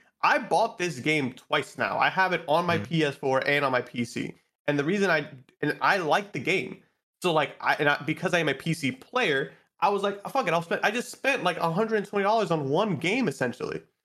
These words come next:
Speaker 2: Mm.
Speaker 1: Well, actually, more than that, like, close to two hundred, 'cause I really enjoy the game, or even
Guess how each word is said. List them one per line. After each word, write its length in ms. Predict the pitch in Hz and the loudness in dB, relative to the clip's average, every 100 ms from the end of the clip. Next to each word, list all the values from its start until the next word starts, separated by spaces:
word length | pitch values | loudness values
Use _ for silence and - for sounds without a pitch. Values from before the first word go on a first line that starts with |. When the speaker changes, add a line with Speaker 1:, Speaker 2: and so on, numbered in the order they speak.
| - | -12
Speaker 2:
Mm. 200 | 110 107 _ _ | -10 -10 _ _
Speaker 1:
Well, 140 | 196 | 0
actually, 260 | 294 302 226 | 0 0 0
more 220 | 214 320 | 2 2
than 80 | 214 | 2
that, 120 | 131 | 2
like, 120 | 131 160 170 - | 0 -2 -8 -14
close 260 | - 254 214 | -4 -4 -4
to 80 | |
two 140 | 175 233 | -2 2
hundred, 380 | 294 277 131 - _ - | 2 0 -4 -8 _ -4
'cause 100 | 185 | 0
I 80 | 202 | 2
really 340 | 170 214 226 | 2 0 2
enjoy 280 | 196 220 220 | 2 2 2
the 80 | 208 | 0
game, 180 | 233 | 0
or 80 | 202 | 0
even 160 | 214 | 0